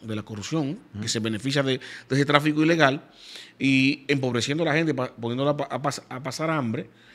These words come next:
Speaker 1: ¿verdad? Y, eh, construyendo o... o, o ya instaurando el nu-, un nuevo, una nue-, nuevas rutas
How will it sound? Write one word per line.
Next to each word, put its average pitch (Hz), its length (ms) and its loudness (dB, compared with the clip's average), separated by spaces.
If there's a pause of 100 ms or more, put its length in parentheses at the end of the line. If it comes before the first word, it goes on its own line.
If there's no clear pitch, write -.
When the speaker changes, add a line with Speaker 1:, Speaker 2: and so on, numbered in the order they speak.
(140)
Speaker 1:
¿verdad? 143 340 0 (340)
Y, 190 460 -2 (540)
eh, 143 460 2 (160)
construyendo 143 1040 0
o... 147 380 2 (480)
o, 131 400 0
o 127 40 0
ya 143 500 6
instaurando 147 840 4
el 120 140 0
nu-, 127 100 -4
un 139 280 0
nuevo, 147 380 4
una 135 200 0
nue-, 147 240 2
nuevas 143 340 2
rutas - 500 -6